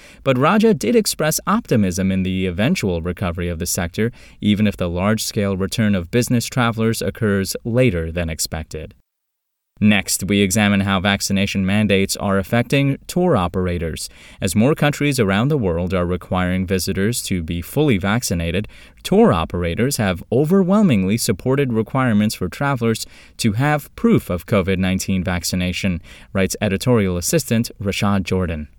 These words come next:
In response to full vaccination being required in many cases for entry into a country, but also for places like restaurants, museums, and movie theaters,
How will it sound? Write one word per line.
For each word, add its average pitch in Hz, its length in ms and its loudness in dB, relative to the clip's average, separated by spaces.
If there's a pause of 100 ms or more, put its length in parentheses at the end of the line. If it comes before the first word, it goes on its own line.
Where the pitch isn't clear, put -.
(120)
In 151 140 2
response 117 540 2
to 101 100 0
full 123 240 2
vaccination 107 680 0
being 98 260 2
required 104 540 0
in 101 300 2
many 107 240 2
cases 123 440 0
for 92 260 -2
entry 117 380 0
into 101 200 -2
a 85 60 -2
country, 113 480 -2 (260)
but 107 200 0
also 135 360 4
for 110 200 0
places 127 480 -2
like 87 200 -4
restaurants, 127 680 0
museums, 123 580 0
and 127 260 2
movie 139 280 2
theaters, 139 500 0